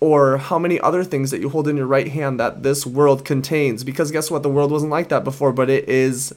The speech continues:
now. This world was not made for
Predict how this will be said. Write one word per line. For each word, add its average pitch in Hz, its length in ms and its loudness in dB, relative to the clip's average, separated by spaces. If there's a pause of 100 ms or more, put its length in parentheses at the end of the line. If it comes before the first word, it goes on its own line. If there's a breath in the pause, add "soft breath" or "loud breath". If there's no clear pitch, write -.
now. 107 480 -4 (720 soft breath)
This 147 200 -2
world 175 400 4 (100)
was 127 220 -4
not 131 400 2
made 127 640 0 (360)
for 113 580 -2